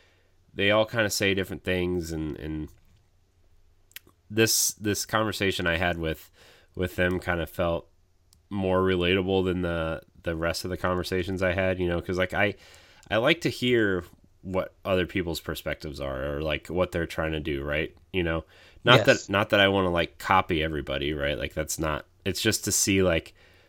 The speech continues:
Speaker 1: what works for these people, what makes it click, what, you know, what are you trying to do that's different, or what are you trying to do to, to really make the best kind of product out there, right? And
Speaker 2: Yes.
Speaker 1: and, uh,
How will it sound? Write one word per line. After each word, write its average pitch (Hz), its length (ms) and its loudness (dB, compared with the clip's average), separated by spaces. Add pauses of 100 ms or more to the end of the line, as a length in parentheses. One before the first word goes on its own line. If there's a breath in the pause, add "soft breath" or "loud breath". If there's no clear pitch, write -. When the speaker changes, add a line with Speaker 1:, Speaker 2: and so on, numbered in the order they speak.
(420 soft breath)
Speaker 1:
what 127 220 4
works 139 280 4
for 113 120 6
these 98 200 6
people, 90 520 2
what 95 160 4
makes 107 280 2
it - 220 -6
click, 90 420 0
what, 87 380 0 (160)
you 95 140 6
know, 85 220 2 (240)
what 92 180 6
are 98 40 4
you 98 140 2
trying 92 300 4
to 85 80 2
do 82 160 4
that's 80 220 -2
different, 80 500 -2
or 76 420 -2
what 87 220 0
are 87 60 0
you 87 120 0
trying 85 300 0
to 80 60 -2
do 76 440 -2 (460 soft breath)
to, 73 500 0 (120)
to 73 360 -2
really 85 380 4
make 80 280 2
the 78 80 -2
best 73 380 0 (140)
kind 73 280 0
of 69 140 -4 (240)
product 73 460 2
out 76 180 0
there, 67 160 -2
right? 78 300 2
And 85 240 0 (360 loud breath)
Speaker 2:
Yes. 139 360 2
Speaker 1:
and, 175 600 6 (360)
uh, 80 400 2